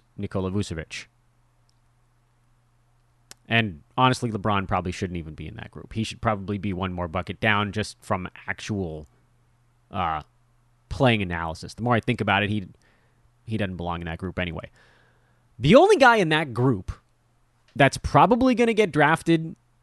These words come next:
in that window is Vooch. I think he probably goes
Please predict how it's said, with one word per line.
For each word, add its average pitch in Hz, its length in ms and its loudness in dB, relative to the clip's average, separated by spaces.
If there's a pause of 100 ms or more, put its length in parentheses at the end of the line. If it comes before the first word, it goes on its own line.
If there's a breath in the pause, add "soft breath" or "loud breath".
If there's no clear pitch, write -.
(140)
in 190 400 8
that 143 340 4
window 175 680 6 (880)
is 127 220 4
Vooch. 135 500 2 (1040)
I 135 80 2
think 180 160 4
he 190 80 2
probably 160 420 4
goes 143 560 4